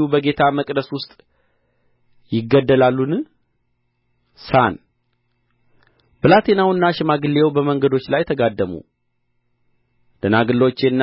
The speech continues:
ጐበዛዝቴ በሰይፍ ወድቀዋል። በቍጣህ ቀን ገደልሃቸው፣ ሳትራራ አረድሃቸው። ታው እንደ በዓል ቀን የሚያስፈሩኝን ከዙሪያዬ ጠራህ።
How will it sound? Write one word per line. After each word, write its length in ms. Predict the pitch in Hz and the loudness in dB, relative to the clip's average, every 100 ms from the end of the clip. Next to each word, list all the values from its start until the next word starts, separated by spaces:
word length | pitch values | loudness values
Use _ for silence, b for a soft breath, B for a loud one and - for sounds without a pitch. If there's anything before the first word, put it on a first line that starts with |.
| 131 | 0
ጐበዛዝቴ 580 | 127 127 127 131 - 139 | 0 0 2 0 0 -4
በሰይፍ 340 | 131 131 147 160 | -2 -2 -2 -2
ወድቀዋል። 480 | 131 131 - 104 82 _ _ _ _ _ _ _ _ - | -4 -4 -2 -4 -6 _ _ _ _ _ _ _ _ -2
በቍጣህ 520 | 127 151 196 - 156 151 | 0 2 0 -2 -4 -2
ቀን 220 | - 135 135 _ _ _ | 0 0 -2 _ _ _
ገደልሃቸው፣ 760 | 131 123 131 120 104 107 - 85 - _ _ _ _ - | 0 2 2 0 -2 -6 -6 -12 -12 _ _ _ _ -2
ሳትራራ 540 | 151 160 175 170 160 160 | 0 0 2 2 2 0
አረድሃቸው። 600 | - 147 160 127 101 - 87 _ _ _ _ _ _ _ _ _ _ _ - | 0 0 0 -2 -6 -6 -12 _ _ _ _ _ _ _ _ _ _ _ -4
ታው 240 | 127 117 80 _ _ _ _ _ _ _ _ _ b b b b b | 0 0 -2 _ _ _ _ _ _ _ _ _ b b b b b
እንደ 200 | 113 120 143 | -2 2 4
በዓል 280 | 143 - 147 143 | 4 2 0 -2
ቀን 220 | - 156 | -4 -2
የሚያስፈሩኝን 920 | 151 151 151 151 - 143 143 156 156 | 0 0 -2 -2 -4 -2 -2 -2 -2
ከዙሪያዬ 440 | 151 139 135 143 151 | -2 -2 0 2 2
ጠራህ። 360 | - 160 113 | 0 -4 -4